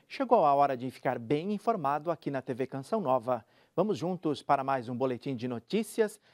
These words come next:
nesta quinta-feira, vinte e cinco de maio de dois mil e vinte e três. Hoje é o Dia Nacional da Adoção,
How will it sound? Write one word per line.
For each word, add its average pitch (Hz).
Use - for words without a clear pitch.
nesta 135
quinta-feira, 165
vinte 185
e -
cinco 135
de 127
maio 190
de 160
dois 139
mil 143
e 135
vinte 180
e -
três. 127
Hoje 190
é 139
o 131
Dia 135
Nacional 135
da 165
Adoção, 160